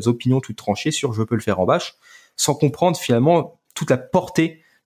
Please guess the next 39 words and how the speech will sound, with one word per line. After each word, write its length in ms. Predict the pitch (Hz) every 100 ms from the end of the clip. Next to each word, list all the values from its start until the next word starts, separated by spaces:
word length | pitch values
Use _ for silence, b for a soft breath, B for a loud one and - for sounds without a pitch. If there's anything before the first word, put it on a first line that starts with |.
| _
de, 480 | 98 110 107 107 101
de 80 | 104
ces, 240 | - 104 98 -
de 120 | 101
ces 300 | - 98 120
outils 420 | 123 - 131 143 127
et 100 | 104
concepts 560 | - 113 139 - - b b b
qu'on 120 | -
retrouve 240 | 104 104 135
dans 120 | 117
d'autres 160 | 110 110
langages. 260 | 95 87
Donc 120 | 98
ça, 100 | 104
c'est 100 | 147
mon 100 | 113
premier 220 | 101 131 135
gros, 180 | 117
gros 200 | 104 104
problème. 380 | 107 101 101 208 - B B B B B B
Euh, 100 | 107
l'autre 180 | 113 156
problème 320 | 156 151 151
que 100 | 151
je 60 | 117
vois 140 | 120
généralement, 320 | 113 113 120 127
bah, 80 | 107
j'en 100 | 110
ai 40 |
parlé 160 | 104 104
au 20 |
début, 260 | 104 139 196
c'est 220 | - 110
en 140 | 98
gros, 200 | 98 127
c'est, 300 | 135 - 98
euh, 300 | 92 90 92